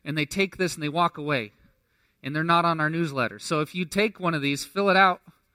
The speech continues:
and then give it right back to me, and we'll do it that way. But definitely take one of these and look at our, our cute kids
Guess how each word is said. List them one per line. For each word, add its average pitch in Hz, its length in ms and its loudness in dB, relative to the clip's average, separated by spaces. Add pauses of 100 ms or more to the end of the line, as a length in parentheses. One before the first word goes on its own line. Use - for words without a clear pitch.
(380)
and 139 100 -6
then 143 140 -2
give 180 180 4
it 185 60 2
right 175 260 2
back 175 280 4
to 175 100 -14
me, 180 320 -4 (240)
and 147 100 -8
we'll 156 80 -4
do 160 120 -2
it 151 60 -6
that 151 160 4
way. 127 120 -4
But 139 160 -8
definitely 185 320 -2
take 180 260 -6
one 165 140 -10
of 151 40 -10
these 139 300 -8 (320)
and 143 160 -6
look 170 220 -2
at 160 60 0
our, 143 200 2 (160)
our 131 160 -2
cute - 460 -10
kids 143 440 -6